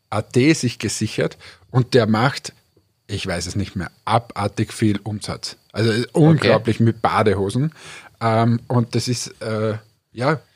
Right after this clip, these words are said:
Speaker 1: also
Speaker 2: Also
Speaker 1: das
Speaker 2: der hat einfach die Domain gehabt und vertreibt darüber,
Speaker 1: Vertreibt
Speaker 2: vermittelt jetzt
Speaker 1: Badehosen.
Speaker 2: Affiliate-mäßig, wird er
Speaker 1: Ja,
Speaker 2: jetzt
Speaker 1: genau.
Speaker 2: mitverdienen.
Speaker 1: Und, und der vertreibt jetzt da Badehosen und, äh, aber riesig, dieses Unternehmen. Also das heißt, ich glaube schon, dass du mit so einem Online-Handel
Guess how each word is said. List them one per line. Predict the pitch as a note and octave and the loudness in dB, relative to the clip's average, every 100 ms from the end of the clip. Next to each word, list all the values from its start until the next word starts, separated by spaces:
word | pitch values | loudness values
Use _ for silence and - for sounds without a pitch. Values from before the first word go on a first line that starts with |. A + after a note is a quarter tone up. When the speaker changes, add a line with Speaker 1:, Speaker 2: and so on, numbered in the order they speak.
| - | -10
Speaker 1:
also | A#2+ | -6
Speaker 2:
Also | C#3 | -2
Speaker 1:
das | C3 | 0
Speaker 2:
der | B2 | 2
hat | A#2 | 2
einfach | C3 D3 | 0 0
die | C#3 | -2
Domain | B2+ B2+ C3+ F#3+ | -2 0 0 0
gehabt | C3 B2 - | 2 2 0
und | C#3 C3+ | -6 -6
vertreibt | - C#3 - - B2 - | -6 -8 -4 -2 -2 2
darüber, | C#3 D3 D#3 | 2 2 0
Speaker 1:
Vertreibt | C#3 C#3 | 0 0
Speaker 2:
vermittelt | C#3 - D#3 | 0 -2 -4
jetzt | D3+ | -2
Speaker 1:
Badehosen. | - D#3 E3+ C3 | -2 0 0 2
Speaker 2:
Affiliate-mäßig, | C#3+ D#3+ D3 D3 C#3 C#3 D3+ C#3 | 2 2 2 0 -4 -4 -4 -4
wird | C3+ D3 | -6 -2
er | |
Speaker 1:
Ja, | A#2 | -2
Speaker 2:
jetzt | G2+ | 0
Speaker 1:
genau. | - | -2
Speaker 2:
mitverdienen. | - A2 G#2+ G#2 _ _ _ _ | -2 -2 -2 -4 _ _ _ _
Speaker 1:
Und, | B2 B2 B2+ - | 2 4 2 0
und | C3 A#2+ | -2 0
der | A#2 | 0
vertreibt | B2 A2+ A#2 | 0 0 -2
jetzt | C3 - | -4 -2
da | A2 | -2
Badehosen | - - D3+ G#2 A2+ B2 - - _ _ | -2 0 2 2 0 -2 -6 -20 _ _
und, | - A2 G#2+ - - | -2 0 -2 -8 -6
äh, | G#2 - | -4 -2
aber | - G2 F#2 - - | -2 -2 -4 -4 0
riesig, | B2 G3 - G#2+ - | 2 2 2 -2 -4
dieses | G#2 G2 F2+ | -6 -6 -6
Unternehmen. | G2+ - F#2 F2 F2+ | -8 -6 -6 -6 -4
Also | A2 A2 | -2 0
das | A#2 A#2 | 0 0
heißt, | A2+ - | 0 -2
ich | A2+ | -6
glaube | - G2+ G#2+ | -2 -2 0
schon, | G#2+ G#2+ B2 C#3+ - - _ _ | 0 2 2 0 -6 -20 _ _
dass | A#2+ - | -6 0
du | A#2 | 2
mit | A#2 | 2
so | - | 2
einem | A2 G#2+ G#2 - | 0 2 0 -4
Online-Handel | A2+ C#3 B2+ A2+ G#2+ A2+ A2 - - A2 A2+ A#2 | -2 -2 2 0 2 0 -2 -6 -4 -2 0 0